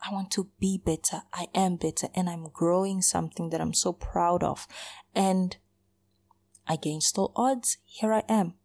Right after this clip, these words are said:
I did my first solo podcast, and I'm very excited, and I'm going to do more of these. And, um, please listen to everything else on our network. We have from,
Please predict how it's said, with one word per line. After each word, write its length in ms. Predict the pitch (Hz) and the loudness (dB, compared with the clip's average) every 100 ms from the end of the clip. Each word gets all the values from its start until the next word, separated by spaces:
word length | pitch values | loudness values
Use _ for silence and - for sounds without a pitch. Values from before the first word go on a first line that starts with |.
| - | -6
I 120 | 160 | -4
did 220 | 165 170 | -2 -2
my 160 | 165 160 | -2 -6
first 400 | - 208 214 - | 0 2 4 4
solo 300 | 196 180 165 | 2 2 0
podcast, 640 | - 196 - - 226 - | 0 -2 -2 0 0 0
and 80 | 170 | -4
I'm 120 | 151 | -8
very 320 | 147 160 160 | -2 0 2
excited, 560 | 156 - 180 214 - 247 | 0 0 0 0 0 0
and 100 | - | 2
I'm 200 | 185 196 | 0 0
going 180 | 196 196 202 | 2 2 2
to 100 | 214 | 2
do 120 | 226 | 2
more 220 | 277 277 | 4 4
of 160 | 180 - | 2 -2
these. 320 | 131 - - - - - - - - _ - | -4 -2 -2 -4 -20 -20 -20 -20 -20 _ -2
And, 420 | 185 185 180 175 175 | 4 6 6 4 4
um, 360 | 170 165 165 | 2 2 -2
please 340 | - 240 233 196 | -2 2 2 4
listen 320 | 190 - 208 | 2 4 2
to 180 | 196 - | 2 2
everything 460 | 190 196 208 190 | 0 0 0 2
else 200 | 175 175 | 2 2
on 160 | - 170 | 0 2
our 160 | 156 | 2
network. 720 | 156 156 170 - 226 254 - 180 | 2 0 -2 2 2 2 -2 -2
We 120 | 175 | -2
have 420 | 151 170 165 160 | 0 2 2 0
from, 560 | - - - 170 160 | -4 -14 -4 -2 -2